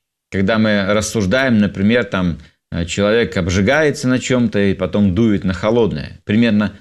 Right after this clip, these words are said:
то же самое было и тогда. Вспоминайте. История говорит нам вот что.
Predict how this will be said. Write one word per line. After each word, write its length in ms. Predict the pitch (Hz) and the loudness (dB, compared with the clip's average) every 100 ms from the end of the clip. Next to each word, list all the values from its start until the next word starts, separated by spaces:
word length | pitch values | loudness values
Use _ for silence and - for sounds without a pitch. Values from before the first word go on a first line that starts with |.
| _ | _
то 140 | - 123 | -2 0
же 100 | 117 | 0
самое 420 | - 110 101 92 | 0 0 2 2
было 300 | 87 92 87 | 2 2 0
и 40 | |
тогда. 460 | 85 87 82 76 71 _ _ _ | -2 -4 -4 -6 -8 _ _ _
Вспоминайте. 760 | - - 165 175 143 135 - _ _ _ _ - | -6 0 2 2 2 -2 -8 _ _ _ _ -4
История 580 | - - 175 160 151 127 | -4 0 2 4 2 2
говорит 360 | 107 131 135 | 2 2 0
нам 200 | 120 113 | 0 0
вот 180 | 117 120 | 2 0
что. 200 | - - | -2 -14